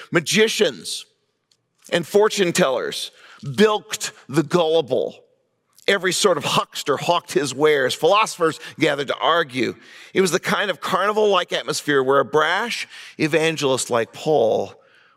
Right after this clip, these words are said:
would be found declaring the news of Jesus. He was a sports fan. He lo-, used a lot of sporting analogies.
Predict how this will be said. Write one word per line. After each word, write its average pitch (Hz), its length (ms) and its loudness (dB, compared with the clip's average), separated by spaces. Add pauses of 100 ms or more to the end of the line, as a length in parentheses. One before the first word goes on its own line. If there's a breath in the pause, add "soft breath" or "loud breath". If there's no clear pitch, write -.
would 117 140 -4
be 135 80 -2
found 139 300 -2
declaring 156 580 0
the 127 80 -6
news 135 320 -4
of 113 140 -12
Jesus. 113 880 -8 (1800)
He 135 140 -4
was 170 260 2
a 139 60 -2
sports 143 400 0
fan. 117 180 0
He 127 100 -4
lo-, 139 280 0
used 139 200 -2
a 131 40 0
lot 123 320 0
of 127 100 -6
sporting 127 420 -2
analogies. 113 760 -6